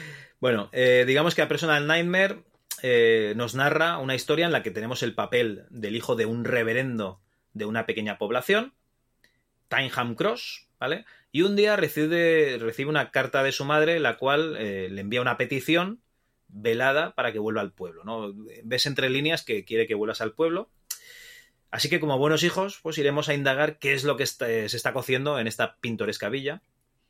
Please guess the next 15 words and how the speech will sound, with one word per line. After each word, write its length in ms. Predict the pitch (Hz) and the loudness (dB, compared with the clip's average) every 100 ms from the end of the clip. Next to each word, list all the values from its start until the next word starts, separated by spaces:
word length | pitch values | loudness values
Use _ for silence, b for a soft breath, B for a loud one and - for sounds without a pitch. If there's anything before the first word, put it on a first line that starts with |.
| - - b b b - | -18 -18 b b b -6
Gráficamente 1080 | 110 151 180 175 170 175 156 135 113 95 - 131 | 0 0 2 2 2 2 0 0 0 -6 -8 -2
es 80 | |
la 120 | 143 135 | 0 0
más 180 | 127 | -2
pobre 340 | - 139 135 123 | 0 0 4 4
de 100 | 110 | 4
las 180 | 107 - | 0 -2
cuatro 560 | 117 123 120 117 113 | -2 0 2 4 4
aventuras 440 | 110 107 120 113 113 | 2 -2 -2 -2 -2
gráficas. 760 | 135 151 151 170 170 - - _ _ _ | -2 -2 -2 -4 -6 -10 -12 _ _ _
Tiene 180 | 131 135 | -2 0
gráficos 420 | 139 131 127 120 | 0 0 -2 -2
en 280 | 113 107 104 | -4 -4 -4
dieciséis 380 | 104 107 120 - | -6 -6 -6 -2
colores. 640 | 131 160 180 202 - - | 2 2 0 -6 -12 -16